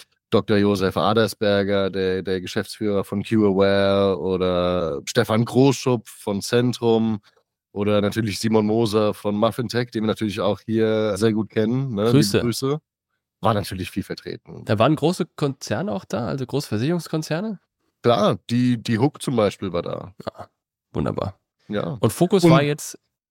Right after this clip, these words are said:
Speaker 2: ah, sorry, du wolltest was sagen.
Speaker 1: Nee, ja, ich wollte sagen, moderiert wurde das Ganze von, von Herbert Fromme natürlich mit seiner, mit seiner typischen Art.
Speaker 2: Ja, wunderbar. Allein das ist schon Grund hinzugehen.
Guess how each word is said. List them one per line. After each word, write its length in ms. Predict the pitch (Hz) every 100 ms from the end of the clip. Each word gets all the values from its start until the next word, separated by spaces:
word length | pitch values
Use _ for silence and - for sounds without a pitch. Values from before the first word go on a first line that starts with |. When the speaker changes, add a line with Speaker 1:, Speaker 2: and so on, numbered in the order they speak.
| _ -
Speaker 2:
ah, 80 |
sorry, 220 | 107 113 98
du 60 |
wolltest 180 | 95 95
was 80 | 95
sagen. 200 | 78 95 _
Speaker 1:
Nee, 300 | 175 160 143
ja, 280 | 135 107 113 113 110
ich 160 | 117
wollte 160 | 117 110
sagen, 340 | 107 107 110
moderiert 400 | 104 104 98 120
wurde 140 | 127 104
das 120 | 101
Ganze 340 | 107 104 117 101
von, 280 | 101 101
von 360 | 95 101 98 92
Herbert 300 | 90 98 95
Fromme 320 | - 104 110
natürlich 420 | 90 85 92 92
mit 120 | 92 90
seiner, 340 | 92 92 90
mit 120 | 92
seiner 180 | 104 110
typischen 800 | - 123 107 101 98 95 92 -
Art. 420 | - 101 - - _ _ -
Speaker 2:
Ja, 100 | - - _ -
wunderbar. 500 | 95 92 87 - - _ _ _ -
Allein 240 | - 98
das 140 | 95 95
ist 20 |
schon 140 | 101
Grund 180 | 85 87
hinzugehen. 400 | 90 - 82 -